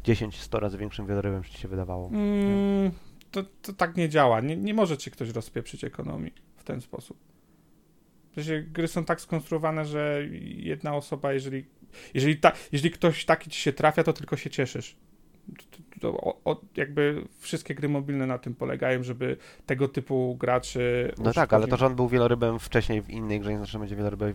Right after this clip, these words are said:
Speaker 1: w tej.
Speaker 2: E,
Speaker 1: Może był wielorybem, sprzedał konto i teraz ktoś
Speaker 2: Jasne.
Speaker 1: jego konto w wielorybie wykorzystuje u ciebie.
Speaker 2: I
Speaker 1: Tak jakby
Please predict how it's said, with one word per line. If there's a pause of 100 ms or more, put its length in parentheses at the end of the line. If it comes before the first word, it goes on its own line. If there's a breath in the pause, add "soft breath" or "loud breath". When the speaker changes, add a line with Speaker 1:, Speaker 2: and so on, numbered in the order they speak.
Speaker 1:
w
tej. (100)
Speaker 2:
E,
Speaker 1:
Może
był
wielorybem,
sprzedał
konto (260)
i
teraz
ktoś
Speaker 2:
Jasne.
Speaker 1:
jego
konto
w
wielorybie
wykorzystuje
u
ciebie.
Speaker 2:
I
Speaker 1:
Tak
jakby